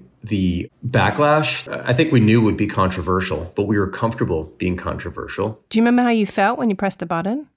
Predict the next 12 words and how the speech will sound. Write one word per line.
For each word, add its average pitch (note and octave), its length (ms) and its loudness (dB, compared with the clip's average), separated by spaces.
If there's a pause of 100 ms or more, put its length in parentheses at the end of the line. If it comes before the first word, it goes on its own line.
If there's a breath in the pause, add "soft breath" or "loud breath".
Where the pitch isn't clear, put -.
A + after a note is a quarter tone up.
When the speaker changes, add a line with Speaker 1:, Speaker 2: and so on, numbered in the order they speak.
(100)
Speaker 1:
You D3+ 80 2
know, C3 140 6
I B2 80 4
felt B2+ 160 0
like, A2+ 100 2
"Here B2 240 2
we G#2+ 140 2
go." F#2+ 400 0 (260)
And A2 140 2
I A2 80 2
didn't C3+ 260 2
know A2+ 460 4